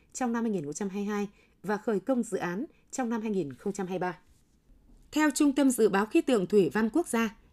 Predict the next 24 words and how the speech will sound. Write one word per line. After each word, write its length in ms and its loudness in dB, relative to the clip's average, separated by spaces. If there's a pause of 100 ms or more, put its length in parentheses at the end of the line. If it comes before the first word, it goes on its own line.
(160)
ngày 140 2
mười 100 4
tám 180 -2
tháng 140 0
bảy, 240 2 (320)
Bắc 200 0
Bộ 340 4
và 100 0
khu 160 -2
vực 220 0
từ 200 4
Thanh 180 -2
Hóa 200 -2
đến 180 2
Phú 180 0
Yên 220 4
có 120 -2
nắng 200 2
nóng 260 0
và 180 0
nắng 260 -2
nóng 240 0
gai 140 0
gắt, 160 -2